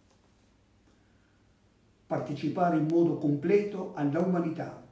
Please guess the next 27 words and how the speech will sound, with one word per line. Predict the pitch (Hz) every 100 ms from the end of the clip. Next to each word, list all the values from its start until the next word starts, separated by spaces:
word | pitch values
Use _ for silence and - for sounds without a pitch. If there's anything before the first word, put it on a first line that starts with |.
| _
e | 151
divinità | 143 151 151 147 160
di | 170 139
Gesù, | 139 - - - - _ _ _ _ _ _ _ _ _ _ _ _ _ _ _
come | - 156 147
prima | 151 180 180 147
e |
poi | 131 - 180 180 143
mai | 156 143 131
per | 123 123
i |
discepoli, | 123 117 - - - - - - _ _ _ _ _ _ _ _ _ _ -
anche | 214 214
più | 180 180
prediletti, | 170 160 135 - - - - _ _ _ _ _ _ _ _ _
Pietro, | - 170 170 156 143 - -
Giacomo | 139 180 - 139 147
e |
Giovanni, | 147 131 123 127 131 - - - _ _ _ _ _ _
se | _ - 151
quest'ultimo | - 185 - 202 214 - 208 - - -
è | 156
il | 156
discepolo | - - 175 170 147 147 - - _
che | 165
Gesù | 143 135 143 143
amava. | 135 120 113 113